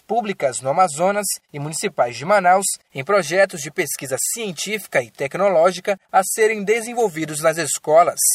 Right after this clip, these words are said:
Outra novidade no edital é o aumento no número de vagas. A perspectiva é de que quatrocentos e vinte projetos sejam contemplados. Do total ofertado,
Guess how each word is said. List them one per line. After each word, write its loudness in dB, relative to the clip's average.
Outra 2
novidade 2
no -8
edital 4
é -2
o 6
aumento 0
no -4
número -2
de -6
vagas. 0
A 2
perspectiva -2
é -6
de -4
que -6
quatrocentos 0
e -8
vinte -10
projetos 2
sejam 2
contemplados. -2
Do -4
total 2
ofertado, 2